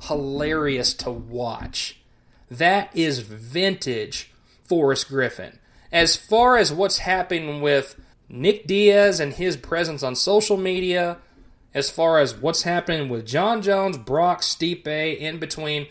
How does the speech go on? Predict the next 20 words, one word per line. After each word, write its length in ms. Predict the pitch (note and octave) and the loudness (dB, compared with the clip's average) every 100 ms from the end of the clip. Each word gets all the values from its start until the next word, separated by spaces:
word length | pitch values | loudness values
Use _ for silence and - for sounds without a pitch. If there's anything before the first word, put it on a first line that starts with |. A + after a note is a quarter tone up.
| - - _ - | -16 -20 _ -2
what's 300 | F3 A#3+ - | 0 2 4
happening 420 | G#3+ G#3+ G3+ F#3 | 4 4 2 0
with 200 | C#3+ A2+ | -2 -2
Dustin 440 | D#3 F#3 - D3+ | -2 -2 -2 -8
Poirier, 760 | - D#3+ E3 G3 G3 F#3 F#3 C#3+ | -8 -6 -2 0 2 2 0 -4
if 120 | C3 | -8
he 400 | - F#3 A3 A3 | -8 -6 -4 -2
is 140 | F#3+ | -4
going 260 | D3+ F#3 F3+ | -4 -6 -4
to 160 | D#3 C#3 | -4 -6
even 320 | D#3+ F#3 F#3 | -6 -8 -8
continue 480 | - B2+ - F3 D#3+ | -8 -10 -8 -8 -8
forward 380 | - D#3+ F3 C#3+ | -6 -2 -2 -2
with 120 | C3+ | -6
the 60 | |
co-main 520 | C3 - D#3+ F3+ E3+ D#3 | -8 -8 -8 -4 -4 -4
event 300 | C#3 D#3 C#3 | -4 -6 -6
with 140 | C3 | -12
Tony 300 | - D3 D3 | -10 -8 -8
Ferguson, 600 | - C#3 E3 E3+ E3 E3 | -8 -8 -6 -6 -8 -12